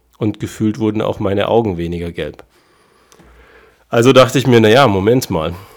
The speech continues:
wenn das funktioniert und deine Perspektive als Dreißigjähriger gerade ist, dass gar nicht so wirklich besser wird und du diese Tabletten nehmen musst, aber du gerade ein Buch bekommen hast mit einer Übung, die dir hilft, hm, welches Risiko hast du wirklich?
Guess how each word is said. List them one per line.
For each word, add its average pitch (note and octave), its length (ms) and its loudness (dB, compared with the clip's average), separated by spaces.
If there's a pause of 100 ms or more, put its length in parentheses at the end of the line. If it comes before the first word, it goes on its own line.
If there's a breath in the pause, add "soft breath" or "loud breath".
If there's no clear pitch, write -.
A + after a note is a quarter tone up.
wenn G2 200 0
das F#2 160 -4
funktioniert G#2+ 680 -4
und G2+ 100 -8
deine F#2 200 -4
Perspektive G#2+ 640 -4
als G#2+ 120 0
Dreißigjähriger G2 800 -2
gerade F#2 340 -6
ist, G2 260 -8 (440 loud breath)
dass - 180 -6
gar G2+ 160 -2
nicht F#2+ 180 -6
so F#2+ 160 -6
wirklich G2 360 -8
besser A2+ 340 -4
wird G#2 340 -4
und G2+ 200 -8
du G#2 60 -6
diese F#2 220 -4
Tabletten G#2 460 -2
nehmen F2 240 -4
musst, G2 360 -8
aber G2 180 -6
du G2+ 100 -4
gerade A#2+ 300 0
ein G2+ 120 -2
Buch A#2 180 -2
bekommen F2+ 500 -8
hast G2+ 180 -10
mit F#2+ 120 -4
einer F2+ 200 -4
Übung, A2 340 -2
die F2+ 100 -8
dir F2 160 -6
hilft, C3+ 400 -2 (800 soft breath)
hm, E2+ 180 -10 (800)
welches A#2 380 -8
Risiko G2+ 440 -6
hast F2 180 -14
du F2 120 -12
wirklich? - 480 -14